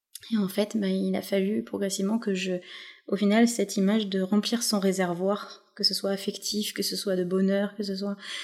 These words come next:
cette image, en fait, euh, ça m'a, ça m'a servi. Et je me voyais, en fait, euh, moi-même, comme des petites fourmis, venir apporter chaque petit moment de bonheur dans cette glande, justement, pour pouvoir un petit peu, euh,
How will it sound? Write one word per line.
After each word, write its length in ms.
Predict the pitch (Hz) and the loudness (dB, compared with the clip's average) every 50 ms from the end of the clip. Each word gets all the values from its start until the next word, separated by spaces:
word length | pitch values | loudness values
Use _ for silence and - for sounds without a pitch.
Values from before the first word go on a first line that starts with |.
| - - - - _ | -12 -14 -16 -16 _
cette 360 | - - - 202 190 196 - | -4 0 2 2 0 2 2
image, 280 | 202 196 196 214 226 214 | 2 4 4 4 4 2
en 80 | 196 | 0
fait, 280 | 190 - 208 208 208 - | 0 0 -2 -2 0 0
euh, 320 | 202 190 185 185 180 180 180 | 0 2 2 2 2 2 0
ça 240 | 180 - - 185 180 | -2 -2 -2 0 0
m'a, 580 | 180 180 175 175 175 175 175 175 170 175 180 175 - - 233 - - - | 0 0 0 -2 -2 -2 -2 -2 -2 -2 -4 -4 -4 -4 -4 -6 -6 -6
ça 180 | - - 196 | -4 0 2
m'a 140 | 185 190 190 | 2 4 2
servi. 580 | 190 - 196 180 185 175 190 214 240 233 - - _ _ _ | 2 2 0 0 0 0 2 0 0 0 -2 -8 _ _ _
Et 160 | - 185 185 | 0 2 2
je 240 | 180 180 180 185 185 | 2 2 0 2 2
me 240 | 190 185 185 190 190 | 4 4 4 4 2
voyais, 400 | 180 185 202 202 202 202 233 240 | 2 2 2 2 2 4 4 4
en 80 | 214 - | 4 2
fait, 320 | - - 220 226 - - | 0 -4 -4 -4 -2 -2
euh, 180 | 208 196 196 196 196 - - _ _ - _ _ | -2 -2 -2 -2 -6 -12 -20 _ _ -20 _ _
moi-même, 580 | - 202 208 233 233 214 202 202 233 254 240 - | 2 6 8 8 8 8 8 8 8 6 6 4
comme 160 | - 233 240 | 4 6 6
des 100 | 247 254 | 6 6
petites 200 | 233 - 233 233 | 2 0 -2 -2
fourmis, 420 | - - 214 208 214 220 240 247 220 | 0 0 2 4 4 6 6 4 4
venir 280 | 208 208 208 214 214 | 2 2 2 2 0
apporter 500 | 214 208 - - - - - 226 226 226 - - - - - - - _ | 0 -2 -2 -6 -6 -2 -2 -2 -2 -4 -8 -18 -20 -20 -20 -20 -12 _
chaque 240 | - - 226 233 - | -2 0 0 0 0
petit 240 | - 233 - 233 226 | -2 0 2 4 4
moment 260 | 220 220 220 220 220 | 6 6 6 6 6
de 100 | 208 214 | 6 6
bonheur 400 | 196 202 208 214 214 220 226 220 | 4 6 6 6 6 6 6 6
dans 140 | 214 214 208 | 4 4 2
cette 200 | - - 208 202 | 0 0 0 0
glande, 720 | 202 208 - - 208 196 208 202 208 214 220 220 208 208 | 0 0 0 0 2 2 2 2 4 4 4 4 2 2
justement, 520 | 202 202 202 - - 208 208 208 208 220 214 | 0 -2 -4 -2 0 2 2 4 4 2 0
pour 300 | 214 - - 220 226 - | -2 -2 -2 -2 -2 -2
pouvoir 480 | - - 202 196 196 196 208 208 202 | -6 -12 -8 -4 -2 -2 0 0 -2
un 80 | 202 190 | -2 -4
petit 180 | 190 - - | -4 -6 -8
peu, 300 | - - 214 214 214 202 | -4 0 0 2 2 2
euh, 100 | 185 180 | 0 0